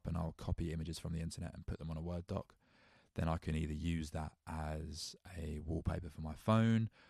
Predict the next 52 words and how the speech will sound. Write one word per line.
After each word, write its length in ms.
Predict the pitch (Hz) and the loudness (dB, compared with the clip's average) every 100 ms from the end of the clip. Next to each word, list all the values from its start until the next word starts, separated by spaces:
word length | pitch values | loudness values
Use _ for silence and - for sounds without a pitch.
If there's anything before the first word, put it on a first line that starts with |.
| - - | -14 -4
or 160 | 85 | -2
just 200 | 82 78 | -2 -2
keep 240 | - 85 - | 0 0 -2
it 60 | |
as 100 | 85 | -6
a 40 | 85 | -4
background 400 | 85 - 85 78 | -4 -4 -6 -4
on 60 | |
my 100 | 78 | -4
laptop, 580 | 87 98 - - 98 92 - _ _ 85 | 0 -2 -2 -4 -4 -4 -10 _ _ -6
or 120 | 80 | -2
however 380 | 82 82 82 82 | 2 2 2 0
I 40 | |
wanna 200 | 78 78 | 0 -2
do 180 | 85 80 | -4 -4
that. 180 | 80 - | -6 -10
So 300 | - 80 80 - - - | -4 0 0 -4 -14 -10
either 240 | - 95 85 | -2 0 2
make 340 | 85 101 - | 4 4 2
it 100 | 101 | -2
physically, 520 | - 104 101 117 120 - - - | 0 0 0 0 -2 -4 -10 -8
get 140 | - | -6
a 40 | |
bit 180 | 78 - - | -6 -8 -6
artsy 400 | 90 80 - - | -6 -6 -4 -2
and 100 | 87 | -2
craftsy, 540 | - 90 92 - 101 107 - - - - - | -2 -2 -2 -2 -4 -6 -12 -20 -20 -8 2
or 400 | 90 87 87 - _ _ | 4 6 4 0 _ _
just 300 | - 90 - | -2 -2 0
do 100 | 87 | 0
it 120 | 82 | 0
how 160 | 78 78 | 0 0
I 180 | 85 95 | 0 0
do, 220 | 101 104 | 0 2
which 160 | 95 - | 0 -2
is 60 | |
a 40 | - | -4
little 120 | 76 | -4
bit 100 | 82 | -2
more 100 | 85 | -4
techie. 420 | - 92 98 113 - _ _ _ _ _ _ _ _ _ _ _ _ - | -2 -2 -2 -4 -6 _ _ _ _ _ _ _ _ _ _ _ _ -8
Another 260 | 82 82 82 | -2 0 -2
option 260 | - - | -4 -6
for 200 | 78 82 | -2 -2
you, 120 | 82 80 | -2 -4
which 160 | - | -4
I 60 | 87 | -4
think 220 | 90 82 | -2 -2
is 80 | 80 | -2
amazing, 560 | 80 80 82 85 87 | -2 0 0 0 0
is 220 | 90 80 - | 0 -2 -6
to 420 | - 82 80 | -2 0 0